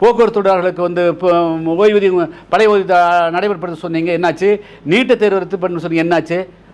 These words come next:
முதல்ல வந்து நீங்கள் கொடுத்த வாக்குறுதியின் மூலமாக தமிழ்நாட்டு மக்களுக்கு என்ன நடைபெற்றிருக்குன்னு சொல்லுங்க.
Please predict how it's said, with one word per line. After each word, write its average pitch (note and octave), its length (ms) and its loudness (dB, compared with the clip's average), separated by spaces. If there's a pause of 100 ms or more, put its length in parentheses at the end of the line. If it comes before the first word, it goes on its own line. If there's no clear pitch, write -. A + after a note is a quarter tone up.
(200)
முதல்ல B3+ 440 2
வந்து F3+ 240 0 (300)
நீங்கள் F3 320 -2
கொடுத்த G#3 380 2
வாக்குறுதியின் E3+ 640 -2
மூலமாக E3+ 540 0
தமிழ்நாட்டு E3 420 -2
மக்களுக்கு D3+ 380 -2
என்ன D#3+ 180 -2
நடைபெற்றிருக்குன்னு C#3 640 -2
சொல்லுங்க. G#2 260 -8